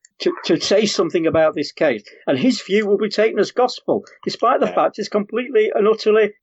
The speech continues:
Speaker 1: wrong.
Speaker 2: R-, at some point, I want the, the City hierarchy to actually go after journalists, because when, when you're, I mean, this is, is it, is it, would you call it mistaken? Would you call it ignorance? Would you call it lying? Uh,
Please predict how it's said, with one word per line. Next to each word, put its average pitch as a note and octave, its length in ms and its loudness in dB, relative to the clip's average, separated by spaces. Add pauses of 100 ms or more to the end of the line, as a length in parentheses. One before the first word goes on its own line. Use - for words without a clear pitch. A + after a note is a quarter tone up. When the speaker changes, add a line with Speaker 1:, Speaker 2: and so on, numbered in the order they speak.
Speaker 1:
wrong. B3 360 2 (280)
Speaker 2:
R-, C#3+ 240 -16
at E3 160 -2
some G3+ 260 -2
point, D#3+ 240 0
I C3+ 40 4
want C#3 500 -2
the, C3+ 120 2 (120)
the A#2+ 120 -2
City D3+ 380 -2
hierarchy A2+ 800 2 (240)
to C3 140 0
actually A#2+ 500 -4 (180)
go A2+ 200 2
after A2 200 -2
journalists, G2+ 680 -2
because A#2+ 280 -4 (140)
when, D#3+ 380 -2
when D#3 180 0
you're, D3 220 2 (260)
I - 20 -6
mean, F#3 140 -4
this A3+ 240 0
is, F#3 100 -12 (460)
is F3 140 -4
it, - 80 -8 (100)
is C3 140 -4
it, B2 100 -2 (220)
would C#3+ 160 0
you C#3 80 0
call C3+ 180 0
it A#2 80 0
mistaken? D#3 840 0
Would A#2+ 120 -2
you A#2 80 -4
call A2 200 0
it - 120 -6
ignorance? E3+ 600 -2
Would C3+ 120 -4
you A#2 80 -6
call A2 200 0
it F2+ 100 0
lying? B2 540 0 (200)
Uh, - 160 -4